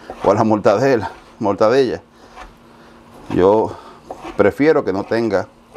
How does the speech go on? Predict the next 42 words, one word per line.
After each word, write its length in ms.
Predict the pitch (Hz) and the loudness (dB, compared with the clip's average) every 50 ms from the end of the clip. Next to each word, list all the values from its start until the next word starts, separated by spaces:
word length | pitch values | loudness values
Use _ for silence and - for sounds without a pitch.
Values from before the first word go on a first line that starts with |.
| - - - - - - - - - - - - - - - - - - - - - - | -20 -20 -20 -20 -20 -20 -20 -20 -20 -20 -20 -20 -20 -20 -20 -20 -20 -20 -20 -12 -4 0
eh, 80 | 98 95 | 2 2
la 140 | 95 90 - | 2 2 2
pimienta 340 | 98 92 90 92 - 107 | 2 2 2 2 2 2
en 80 | 107 98 | 0 0
grano, 380 | 87 85 82 78 76 71 67 - - - - - - | 0 0 -2 -2 -2 -4 -8 -12 -16 -20 -20 -6 0
pero 340 | - 160 160 151 170 240 262 - - - - - - 110 - - | 2 4 4 4 2 0 -4 -10 -16 -20 -20 -18 -16 -14 -8 -4
al 140 | - 92 - | -4 -2 -2
que 100 | - - | 0 0
le 120 | 90 90 | 0 2
guste, 380 | 90 120 175 185 - - 220 339 - - - | 2 2 2 0 0 -2 -2 -2 -4 -10 -18
que 80 | - | -10
se 140 | - - - | -6 -4 -2
la 120 | 87 92 - | -2 -2 -2
ponga 340 | - 147 151 175 139 110 | -2 -4 -2 -2 -2 -2
y 20 | 107 | -2
punto. 460 | 82 73 90 90 80 71 - - - _ _ _ - - - - - - - | -4 -4 -6 -6 -6 -6 -10 -14 -14 _ _ _ -20 -20 -20 -20 -20 -16 -6
Puede 160 | - 185 190 233 | 0 0 2 2
usar 140 | 202 269 | 4 4
cualquier 300 | 233 240 208 170 220 202 | 4 2 2 2 2 2
salami, 380 | 180 165 143 139 131 113 92 90 | 2 2 2 2 0 0 -2 -6
¿ok? 100 | 92 139 170 151 113 92 - - - _ _ _ _ _ _ - - - - - - - - - - | -6 -4 -4 -6 -6 -10 -14 -20 -20 _ _ _ _ _ _ -20 -20 -20 -20 -20 -20 -20 -20 -10 -4
Realmente 400 | - 95 98 117 123 120 - 139 | -2 -2 0 0 -2 0 0 0
podría 240 | 123 127 120 120 127 | 2 2 2 2 2
usar 180 | 120 143 135 | 0 0 0
cualquier 280 | 123 131 120 - 131 - | 0 -2 -4 -4 -6 -4
salami, 260 | - 131 110 107 117 | -2 -2 -2 -2 -2
pero 200 | - 117 113 117 | -2 0 2 2
este 160 | 113 139 139 | 2 0 0
ya 100 | 135 143 | 0 0
me 100 | 143 139 | 0 0
facilita 400 | 135 143 135 147 127 135 135 151 | -2 -4 -4 -4 -4 -2 0 2
la 80 | 147 147 | 2 2
vida 220 | 135 123 127 143 | 2 0 -2 -2
porque 240 | 143 147 135 123 120 | -2 -4 -6 -6 -4
ya 100 | 120 131 | -2 -2
está 220 | 135 - 160 156 | -2 0 -2 -2
picado. 420 | - 185 - 226 269 285 226 180 - _ _ _ _ _ - - - - - - - - - | -2 -4 -2 0 0 0 -2 -6 -10 _ _ _ _ _ -20 -20 -20 -20 -20 -20 -20 -10 -2
Y 120 | - 117 123 | 2 2 2
el 80 | 123 | 4
sabor 420 | - 131 120 113 120 135 143 139 143 | 4 2 2 4 4 4 4 4 4
es 260 | 151 165 165 - - _ _ _ _ _ - _ _ | 4 2 2 0 -8 _ _ _ _ _ -20 _ _
exquisito, 680 | - 117 - - 120 - - 147 151 - - 85 82 | -8 -8 -6 -6 -4 0 2 2 2 2 0 -6 -8